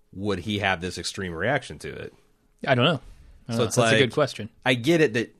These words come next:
Speaker 1: it, it's weird that, like, it's hard to separate the macho bullshit from him. Like, "No, gen-, no, seriously, I've, this is what I did, and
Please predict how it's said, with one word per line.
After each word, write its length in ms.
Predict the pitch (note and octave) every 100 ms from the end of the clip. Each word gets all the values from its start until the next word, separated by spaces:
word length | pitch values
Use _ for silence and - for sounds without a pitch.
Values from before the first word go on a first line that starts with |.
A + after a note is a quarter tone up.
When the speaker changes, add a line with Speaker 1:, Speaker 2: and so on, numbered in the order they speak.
| -
Speaker 1:
it, 200 | C3 C#3
it's 180 | C3 C3
weird 560 | B2+ F#3 G3 E3+ D#3
that, 140 | C3+ A#2
like, 180 | B2
it's 140 | A#2+ -
hard 240 | C3+ C#3
to 60 | A#2+
separate 580 | - C#3 B2 A2 G#2 G2
the 60 |
macho 480 | G#2 G#2+ A2 - G#2+
bullshit 640 | E2+ G#2+ A2 - G#2+ G2 -
from 260 | G#2+ G2
him. 300 | F2 G#2+ G2
Like, 180 | F#2+ F#2
"No, 220 | G#2+ G#2+
gen-, 300 | G2 A2 G#2
no, 260 | G2 G#2+ G2
seriously, 520 | - A#2 G#2+ - F#2+
I've, 300 | F#2 G2 F2
this 200 | G#2 G2
is 100 | F#2+
what 160 | F#2+ G2
I 120 | F#2
did, 300 | E2 F#2+ F2
and 240 | F2 E2+